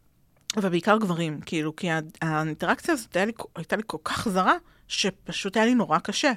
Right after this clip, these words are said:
לדמיין את הסצנריוז האלה. והעדפתי פשוט להימנע, וממש הייתי בחרדות מכל אינטראקציה כזאת. ומה שבאיזשהו מקום אני חושבת שעשה לי את השיפט הזה, ואני מדברת על זה גם הרבה, ב-,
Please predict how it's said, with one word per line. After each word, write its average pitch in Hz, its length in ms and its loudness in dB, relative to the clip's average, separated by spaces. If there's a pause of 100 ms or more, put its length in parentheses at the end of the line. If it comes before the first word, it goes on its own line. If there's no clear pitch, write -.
לדמיין 165 360 0
את 180 80 -6
הסצנריוז 196 600 0
האלה. 143 220 -4 (760)
והעדפתי 165 1120 -2
פשוט - 180 -6
להימנע, 277 300 4 (180)
וממש 170 500 0
הייתי 330 160 2 (200)
בחרדות 170 720 -2
מכל 185 360 0
אינטראקציה 180 500 -4
כזאת. 151 320 -6 (560)
ומה 170 320 -2
שבאיזשהו 175 1300 -6
מקום 180 200 -4
אני 165 240 -4
חושבת - 220 -16
שעשה 165 300 -4
לי 208 80 0
את 226 120 -10
השיפט - 440 -8
הזה, 202 240 -2
ואני 165 100 -6
מדברת 165 320 -2
על 247 60 0
זה 170 80 -4
גם 147 120 -8
הרבה, 156 280 -2
ב-, 165 100 -8